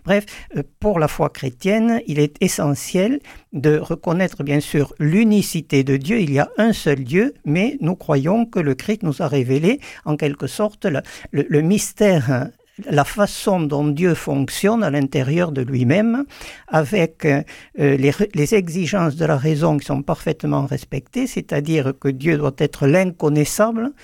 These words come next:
il est le mystère. Et là, avec l'islam, nous sommes tout à fait d'accord là-dessus.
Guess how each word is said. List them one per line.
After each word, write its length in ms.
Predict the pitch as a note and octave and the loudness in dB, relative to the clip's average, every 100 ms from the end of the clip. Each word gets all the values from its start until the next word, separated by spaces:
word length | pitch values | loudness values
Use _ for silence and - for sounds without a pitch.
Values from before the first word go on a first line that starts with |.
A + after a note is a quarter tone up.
| - - - | -20 -20 -8
il 160 | D3+ D3 | 0 2
est 80 | |
le 120 | C3+ C3+ | 2 2
mystère. 520 | D3+ - - A3+ A#3 C4 - _ - | 0 -2 0 0 0 -4 -8 _ -10
Et 120 | C3+ | -4
là, 100 | B2+ | -4
avec 380 | - A#2+ C3+ - | -4 -2 -4 -2
l'islam, 400 | C#3 - - C#3 | -6 -6 -4 -2
nous 60 | C#3 | -2
sommes 220 | D#3 C3+ | -2 -6
tout 120 | - - | -6 -6
à 80 | B2+ | -6
fait 140 | C#3 | -2
d'accord 340 | C3+ - C3+ | -4 -2 -2
là-dessus. 500 | C3+ C3 C#3+ - B3 | -2 -2 -2 0 0